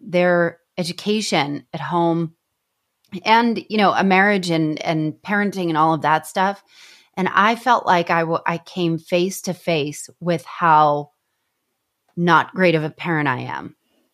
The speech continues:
I was yelling at them more. And th-, one of the reasons why I reached out to you is because I realized that I hate playing with my kids. I hate it. I love my kids.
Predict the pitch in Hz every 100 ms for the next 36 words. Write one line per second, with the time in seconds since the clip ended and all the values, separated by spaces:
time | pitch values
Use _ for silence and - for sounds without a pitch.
0 | _ - 175 151 185 175 196 196 175 180
1 | 170 156 151 143 147 - _ _ _ _
2 | 180 175 175 170 170 160 - _ - -
3 | 349 180 175 180 208 214 214 180 202 196
4 | 196 175 160 170 160 160 160 151 - 214
5 | 262 - 147 135 - 160 _ _ _ 180
6 | 170 - 196 - 190 175 165 - - 180
7 | 180 202 190 247 240 139 143 139 185 175
8 | 185 180 - 175 185 - - _ - 170
9 | 165 165 160 160 156 165 131 - - -
10 | _ _ - 151 - 160 131 - _ _
11 | _ _ _ - 190 180 180 180 196 196
12 | - 170 139 -